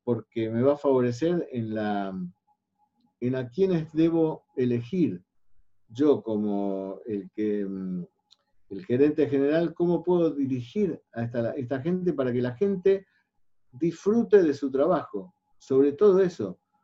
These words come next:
disfrute de su trabajo, de no ponerle yo exigencias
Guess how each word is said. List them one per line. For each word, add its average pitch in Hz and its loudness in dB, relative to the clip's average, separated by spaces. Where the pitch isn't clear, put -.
disfrute 180 -2
de 151 2
su 143 -4
trabajo, 143 0
de 143 2
no 180 2
ponerle 185 2
yo 175 2
exigencias 185 0